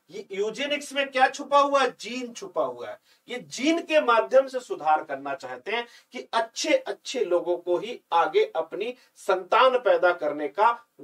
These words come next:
अनुमति देनी चाहिए, judicial breeding करनी चाहिए।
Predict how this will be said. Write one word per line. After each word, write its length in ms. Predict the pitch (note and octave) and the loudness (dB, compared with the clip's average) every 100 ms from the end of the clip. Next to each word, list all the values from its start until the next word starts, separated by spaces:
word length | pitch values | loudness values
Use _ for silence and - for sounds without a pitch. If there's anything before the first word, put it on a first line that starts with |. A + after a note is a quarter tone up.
| C3 _ _ _ _ _ - | -20 _ _ _ _ _ 0
अनुमति 420 | B3 G#3+ G3+ F#3 | 2 2 -2 -4
देनी 200 | E3 E3 | -6 -6
चाहिए, 200 | A#3 - | -10 -12
judicial 480 | F3 A3+ - C4 B3 | -10 -10 0 2 2
breeding 600 | _ _ D3+ - - - | _ _ -12 -10 -12 -16
करनी 260 | - - | -20 -20
चाहिए। 340 | _ _ _ | _ _ _